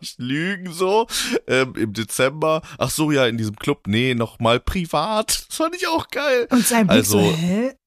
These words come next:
Speaker 2: Hä? Ach so,
Speaker 1: Ja.
Speaker 2: okay, wirklich? Allein das dann auch nochmal so zu fragen, wenn du dir zu tausend Millionen Prozent sicher bist, dass du diese Person nicht nochmal gesehen hast danach, dann würdest du ja auch nicht so nachfragen, ja, wann haben wir uns denn gesehen?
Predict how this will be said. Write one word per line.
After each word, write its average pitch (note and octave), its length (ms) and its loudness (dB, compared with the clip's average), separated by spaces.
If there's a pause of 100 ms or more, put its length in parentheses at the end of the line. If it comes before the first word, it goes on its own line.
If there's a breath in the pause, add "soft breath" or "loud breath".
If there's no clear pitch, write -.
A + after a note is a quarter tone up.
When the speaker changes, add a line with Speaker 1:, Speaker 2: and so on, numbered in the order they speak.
(120)
Speaker 2:
Hä? A3 420 -2 (140)
Ach F#3+ 140 -2
so, F#3 240 2
Speaker 1:
Ja. A3 220 2 (120)
Speaker 2:
okay, G3 640 -2 (120)
wirklich? G3+ 400 2 (280 loud breath)
Allein A#3+ 280 4 (160)
das E4 140 2
dann B3+ 180 2
auch B3+ 100 2
nochmal B3+ 260 4
so G#3+ 120 -2
zu - 180 -4
fragen, B3 420 0 (220 loud breath)
wenn A#3+ 140 4
du A#3+ 60 4
dir A#3+ 140 2
zu A#3 200 -6
tausend C#4 480 2
Millionen B3+ 320 4
Prozent B3 480 0
sicher B3+ 260 0
bist, B3 240 0
dass G#3+ 160 -2
du A#3+ 100 -2
diese G#3+ 280 2
Person A3 400 4
nicht B3+ 200 0
nochmal A3+ 220 4
gesehen A#3 320 4
hast A3 160 -2
danach, G#3+ 320 2 (240 loud breath)
dann A3 160 4
würdest A#3+ 220 0
du B3 60 2
ja A3+ 180 2
auch A3 100 -4
nicht G#3 160 2
so G3 120 -4
nachfragen, G3 580 2
ja, F#3 100 4
wann E3+ 180 0
haben F#3+ 140 6
wir D#4 80 4
uns A3+ 200 2
denn F#3+ 120 0
gesehen? F#3+ 300 2